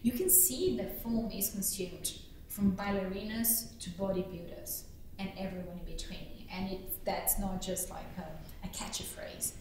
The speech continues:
That is the reality. You, you will find this profile of people, uh, using the products. And we are an independent startup. We don't have, like, massive budgets. We always have been one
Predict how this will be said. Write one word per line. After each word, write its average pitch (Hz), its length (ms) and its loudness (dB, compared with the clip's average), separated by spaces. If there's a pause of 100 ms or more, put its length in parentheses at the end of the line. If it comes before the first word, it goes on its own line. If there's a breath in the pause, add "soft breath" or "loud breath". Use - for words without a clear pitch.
(260 loud breath)
That 190 160 2
is 196 120 4
the 185 240 0
reality. 185 600 -4
You, 196 340 0
you 202 140 2
will 196 120 2
find - 600 -2 (280)
this 175 200 2
profile - 640 -6
of - 260 -8
people, 180 400 -8 (540 loud breath)
uh, 180 60 -2 (140)
using 196 320 0
the 165 60 -2
products. - 760 -4
And 180 520 -2 (440 loud breath)
we 233 180 10
are 226 60 8
an 220 100 8
independent 190 560 2
startup. - 880 -2 (240)
We 202 340 -2
don't 180 180 0
have, 165 260 -4
like, 165 200 -8
massive - 420 -4
budgets. - 500 -6
We 175 140 0
always 170 280 2
have - 320 -6
been 170 200 -6
one 160 260 -2